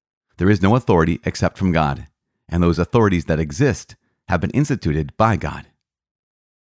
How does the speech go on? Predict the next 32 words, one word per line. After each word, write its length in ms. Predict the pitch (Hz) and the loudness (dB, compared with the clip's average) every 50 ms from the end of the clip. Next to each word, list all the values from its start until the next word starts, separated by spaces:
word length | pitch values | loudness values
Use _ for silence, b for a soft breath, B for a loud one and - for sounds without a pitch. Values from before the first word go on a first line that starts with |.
| _ _ _ B B B B - | _ _ _ B B B B -2
Every 200 | 113 131 151 185 | 0 2 2 2
human 280 | 185 - 139 131 131 131 | 2 2 2 2 2 0
community 580 | - - 110 113 120 107 80 71 76 76 73 - - | 2 2 4 4 4 4 2 0 -4 -6 -8 -6 -2
needs 300 | - 104 123 143 139 - | 2 2 2 2 0 0
an 100 | - 123 | 0 0
authority 500 | 120 - - - 131 107 82 76 71 69 - | 0 0 0 0 0 2 2 0 -2 -2 -2
in 100 | 92 95 | 0 2
order 240 | 104 117 107 110 101 | 2 2 2 0 -2
to 180 | - - 92 | -2 -2 -2
endure 480 | 92 90 80 120 113 92 71 67 65 64 - | -2 0 0 0 0 0 0 -2 -4 -6 -6
and 100 | - 87 | -6 -4
develop. 420 | 80 - 98 95 78 131 - - - _ _ _ _ _ _ _ _ _ _ _ _ _ _ _ _ _ _ _ _ _ _ _ - | -2 0 0 0 0 -2 -6 -10 -18 _ _ _ _ _ _ _ _ _ _ _ _ _ _ _ _ _ _ _ _ _ _ _ -2
The 80 | 95 | -2
political 440 | - - 95 107 127 123 123 - 90 | 0 0 0 0 0 0 0 -2 -2
community 460 | - - 85 82 80 80 73 78 78 | -2 0 0 0 0 0 0 -2 -2
and 100 | 71 78 | -2 -2
public 280 | - - - - 127 127 | -2 -2 -2 -2 -2 -4
authority 480 | 120 - - 117 87 78 76 76 73 B B B B B B B | -2 0 0 2 2 2 0 -2 -4 B B B B B B B
are 100 | 98 98 | -2 0
based 380 | - - 123 170 185 - - - | 2 2 0 0 -2 -4 -8 -4
on 160 | - 98 95 | -2 0 0
human 320 | 90 - 131 147 170 185 165 | 0 0 0 2 2 2 2
nature 300 | 101 82 - - 87 80 | 0 0 -2 -2 -4 -2
and 180 | - 92 95 | 0 0 2
therefore 480 | 120 160 180 160 - 82 78 73 67 B B B B B - | 2 2 2 0 -2 -2 -2 -2 -2 B B B B B -2
belong 380 | - 104 110 123 147 175 185 | 2 4 4 4 4 4 2
to 140 | - - 135 | 0 0 0
an 60 | 117 - | 0 0
order 340 | - 117 135 107 82 80 - | 0 -2 0 0 0 -2 -2
established 580 | 82 - - - 110 120 107 85 73 - - | -4 -6 -2 0 0 0 0 0 -4 -4 -4
by 140 | - 80 80 | -4 -4 -2
God. 380 | 71 - 87 85 73 - - | 0 0 0 0 0 -4 -8